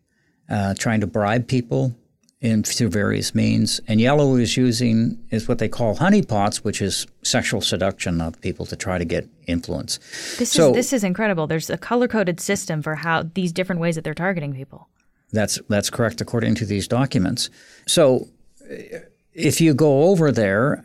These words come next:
Speaker 1: um, you should be extremely careful. I spoke to a former csis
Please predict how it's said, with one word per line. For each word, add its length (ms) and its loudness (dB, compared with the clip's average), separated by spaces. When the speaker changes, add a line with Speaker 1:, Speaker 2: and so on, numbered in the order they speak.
Speaker 1:
um, 560 0
you 80 4
should 200 2
be 120 2
extremely 460 4
careful. 460 2
I 140 2
spoke 460 -4
to 200 0
a 60 0
former 340 2
csis 640 -2